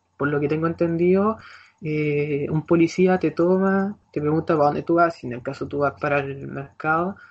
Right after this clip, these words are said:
ve primero dónde tú vives, tiene, porque tienes que ir al supermercado de tu comuna, desde la vía, más o menos para los chilenos que escuchen. Eh, y luego de eso, no puede ser tan más de treinta minutos dentro. Pero si a ti te pillan, por ejemplo, compartiendo en una plaza, en un parque o algo, van,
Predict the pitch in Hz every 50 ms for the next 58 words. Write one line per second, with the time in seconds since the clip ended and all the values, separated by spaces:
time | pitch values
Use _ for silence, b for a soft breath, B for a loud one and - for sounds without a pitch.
0 | B B B B - 156 151 151 147 151 147 147 151 147 147 147 143 139 - 139
1 | 147 165 180 190 190 196 196 190 196 202 - _ - 156 143 139 143 139 - 143
2 | 147 147 143 - - 143 139 - - 151 143 139 135 - - 139 139 135 123 -
3 | - 127 - 135 143 160 180 190 196 214 226 233 220 185 156 147 147 139 135 139
4 | 131 135 147 156 170 175 175 - _ _ _ - 139 139 143 147 147 147 143 -
5 | 139 139 139 139 - - 143 143 139 135 - 131 - - - 139 143 - - 185
6 | - B B B B B B B B B B B _ - - 151 151 151 156 156
7 | 151 151 156 151 151 147 147 147 143 - - 143 143 147 156 156 165 165 165 160
8 | 165 180 180 - - 214 214 220 214 208 214 170 151 151 160 156 - - - 156
9 | 156 160 156 151 156 156 151 - 156 151 147 143 135 151 175 185 160 127 - -
10 | - - b b b b b b b b b b b b b b _ _ _ -
11 | - 202 214 202 180 165 165 - - - 147 151 151 151 160 160 165 165 165 160
12 | - 147 139 170 165 - 160 147 147 143 135 - 127 - - 160 165 160 160 156
13 | 151 139 135 151 156 156 151 - - 135 131 127 127 - 147 156 156 156 - -
14 | 143 147 147 151 170 175 190 196 185 160 156 151 156 151 -